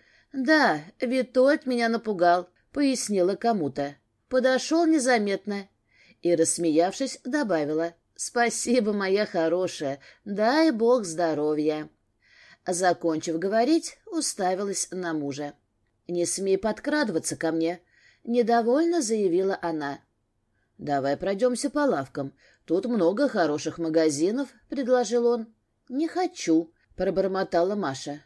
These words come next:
"Мне неинтересно". "Тебе приглянулся этот костюм?" принялся настаивать Стрельников. "Давай зайдём, купим". "Нет", отвернулась она, огорчившись. "Почему?"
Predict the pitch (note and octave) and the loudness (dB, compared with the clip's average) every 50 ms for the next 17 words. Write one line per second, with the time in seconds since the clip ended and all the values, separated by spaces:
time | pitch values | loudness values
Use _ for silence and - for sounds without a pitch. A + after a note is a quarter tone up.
0 | - - C4+ D4 D4+ D4+ D4 D4+ D#4 C#4 - D#4 D#4+ A#3 E3+ D3 - - C#3 C#3 | -10 -6 -2 0 0 2 2 2 2 2 4 4 4 4 2 0 -2 -4 -4 -6
1 | C3+ C3+ _ _ _ _ _ _ _ _ _ _ _ _ _ _ _ _ - - | -10 -10 _ _ _ _ _ _ _ _ _ _ _ _ _ _ _ _ -8 -4
2 | D3 C#3 D3+ D#3 C#3+ - D3 D#3+ D3 D#3 E3+ F3 E3 D#3+ D#3+ D#3 - - E3+ D3 | -2 2 2 2 2 4 0 0 2 2 2 2 2 2 0 0 2 2 0 2
3 | D#3 C#3+ - - F3 D#3+ C#3+ - - - D3 D3 E3+ A#3+ C#4+ - _ _ _ _ | 0 -2 -2 -2 -2 -2 -2 -2 -6 -4 -2 -2 -2 -2 -4 -8 _ _ _ _
4 | _ _ _ _ - A3+ G#3+ G#3+ G#3+ G#3+ G#3 G#3 A3+ A3 G#3+ G#3+ G#3 - - G#3+ | _ _ _ _ -4 -2 -2 0 -2 -2 -2 -2 -2 -2 -2 -2 -4 -4 -4 -2
5 | G3+ G#3 G3+ A#3 A3+ - - - E3 D3+ C#3 C3 B2+ C3 - D3+ C#3 - _ _ | -2 0 0 -2 -2 -4 -4 0 0 0 0 0 -2 -6 -8 -10 -12 -12 _ _
6 | _ _ _ _ _ _ - - A3 B3+ A#3+ A#3 G#3+ G#3+ A#3 C#4 D#4 C#4 D#4 C#4+ | _ _ _ _ _ _ -8 -2 2 4 6 6 6 6 4 4 4 4 4 4
7 | A#3+ E3+ D#3+ F#3 G3+ A3+ B3+ B3+ - - G3+ F3 D#3+ - A#3 C4+ C#4 C#4+ C#4 _ | 2 2 2 -2 -2 -2 -4 -6 -6 -2 2 2 2 4 2 0 -2 -2 -6 _
8 | _ _ _ _ _ _ - - D#4 C#4+ C4 A3+ A#3 A3+ - - _ _ _ _ | _ _ _ _ _ _ -6 -2 2 4 4 4 4 2 -2 -20 _ _ _ _
9 | _ _ _ _ - D#3+ D#3 - D3+ D#3+ E3 D#3+ D3+ D#3+ D#3 D3+ D#3 - - E3+ | _ _ _ _ -2 -2 0 0 4 4 4 4 4 2 0 0 -2 -2 -2 -2
10 | E3+ G#3 C#4 D#4+ D#4+ C#4 - _ _ - B3+ C4 A3 A#3+ G#3+ F#3+ - - - D3+ | -2 0 -2 -2 -2 -4 -8 _ _ -8 -8 -4 -2 -2 -2 -2 -4 -8 -6 -6
11 | C3+ - - - C#3 C3 - - _ _ _ _ _ _ _ _ _ _ - C#3+ | -6 -6 -8 -10 -10 -10 -12 -16 _ _ _ _ _ _ _ _ _ _ -10 -10
12 | C#3 - - - F#3+ G#3 A3+ C4+ D#4+ C#4 D#3 - _ | -8 -6 -2 -2 0 0 0 2 2 0 0 -2 _